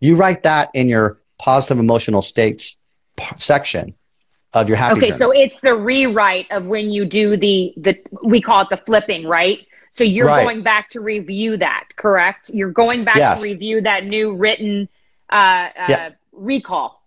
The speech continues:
Speaker 2: right? Memory.
Speaker 1: Right. So basic, so, so ju-, I'll just say this. So basically, if you have a memory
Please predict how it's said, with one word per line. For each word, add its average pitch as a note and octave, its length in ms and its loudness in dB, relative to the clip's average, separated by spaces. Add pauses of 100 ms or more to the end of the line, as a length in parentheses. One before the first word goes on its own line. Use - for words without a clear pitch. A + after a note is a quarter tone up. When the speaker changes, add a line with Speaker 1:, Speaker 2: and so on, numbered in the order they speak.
(120)
Speaker 2:
right? F#3+ 240 -2 (100)
Memory. G#3+ 320 -2
Speaker 1:
Right. D#3 240 2
So D#3+ 140 2
basic, F#3 360 0
so, D3+ 300 4
so C#3 180 2
ju-, B2+ 200 2
I'll C#3+ 100 2
just C#3+ 160 0
say D3 100 2
this. A2+ 140 2
So C3 80 2
basically, D#3+ 340 0
if D3 40 2
you D#3 80 4
have E3 120 2
a F3+ 40 2
memory D#3+ 440 0